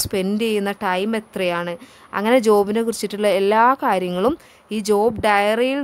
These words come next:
നിന്നും ഈ job analyst collect ചെയ്യുന്നു. അതാണ് diary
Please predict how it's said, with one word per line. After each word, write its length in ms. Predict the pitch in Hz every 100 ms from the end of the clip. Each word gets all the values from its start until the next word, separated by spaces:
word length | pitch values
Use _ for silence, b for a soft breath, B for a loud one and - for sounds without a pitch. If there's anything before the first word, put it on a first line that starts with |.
| 226
നിന്നും 280 | 190 202 359 - B B B _ _ -
ഈ 40 | 208 - 202
job 260 | 214 226 214
analyst 440 | 185 180 180 - 262
collect 340 | 185 185 _ -
ചെയ്യുന്നു. 300 | 170 165 170 _ 254
അതാണ് 260 | 269 277 285 208
diary 400 | 196 202 208